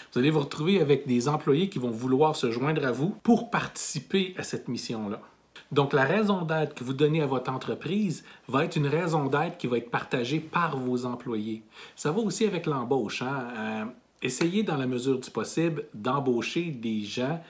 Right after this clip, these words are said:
que vous voyez en entrevue, que la raison d'être que vous avez à votre entreprise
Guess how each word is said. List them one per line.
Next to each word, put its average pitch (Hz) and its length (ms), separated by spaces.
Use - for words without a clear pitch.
que 123 80
vous 123 200
voyez 131 600
en 110 180
entrevue, 110 600
que 113 100
la 110 240
raison 123 440
d'être 120 360
que - 100
vous 107 180
avez 110 120
à 110 40
votre 107 200
entreprise 139 640